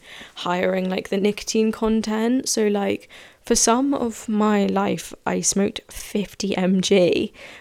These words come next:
which, for those of you who don't know, like, that's not actually legal. Like, all, like, Elf bars and stuff is twenty, which is actually still really high. Like, most people who are quitting smoking start on, like, six or ten. Like,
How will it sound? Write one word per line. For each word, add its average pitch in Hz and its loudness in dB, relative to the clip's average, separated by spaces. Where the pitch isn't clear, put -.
which, 208 4
for - -4
those 226 2
of - -6
you 240 2
who 214 -2
don't 220 0
know, 185 2
like, - -4
that's - 2
not 208 2
actually 214 2
legal. 202 2
Like, - -4
all, 214 4
like, 190 0
Elf 190 -2
bars 185 -4
and 185 -4
stuff - 2
is 180 -2
twenty, - 8
which - 0
is - 0
actually - -4
still 180 0
really 180 -2
high. 190 -2
Like, - -2
most 190 2
people 196 2
who 190 4
are 175 2
quitting 185 -2
smoking 185 2
start - 2
on, 190 0
like, 185 -4
six - -2
or 196 -2
ten. - -4
Like, - -4